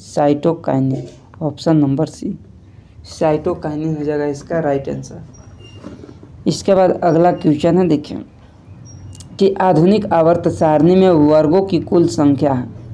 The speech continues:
आधुनिक आवर्त सारणी में वर्गों, वर्गों की कुल संख्या कितना होता है और एक आवर्त की संख्या कितना होता है, ये दोनों को बतलाना है। आवर्त हो गया और ये वर्ग हो गया। देखिए इस तरह से जो कॉलम रहता है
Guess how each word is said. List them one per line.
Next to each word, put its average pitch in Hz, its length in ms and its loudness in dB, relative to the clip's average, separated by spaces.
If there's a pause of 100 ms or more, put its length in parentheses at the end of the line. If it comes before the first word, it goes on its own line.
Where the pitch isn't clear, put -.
(440)
आधुनिक 165 480 2
आवर्त 165 380 0
सारणी 156 440 0
में 190 140 2
वर्गों, 156 440 2 (140)
वर्गों 156 420 2
की 185 120 -8
कुल 175 220 0
संख्या 165 340 0
कितना 160 300 0
होता 156 240 0
है 170 140 2
और 143 180 0
एक 147 180 -2 (440)
आवर्त 170 480 2
की 165 100 0
संख्या 147 380 0
कितना 147 340 -2
होता 135 220 -4
है, 139 180 -8 (380)
ये 196 100 4
दोनों 180 300 2
को 180 120 -4
बतलाना 139 460 0
है। 135 140 -4 (440)
आवर्त 165 420 0
हो 170 80 0
गया 180 200 2
और 151 220 0
ये 165 200 0
वर्ग 151 320 2
हो 151 100 -6
गया। 143 200 -8 (420)
देखिए - 340 -2 (340)
इस 208 260 0
तरह 180 220 4
से 170 160 -2
जो 156 160 0
कॉलम 156 400 2
रहता 143 300 0
है 131 160 -6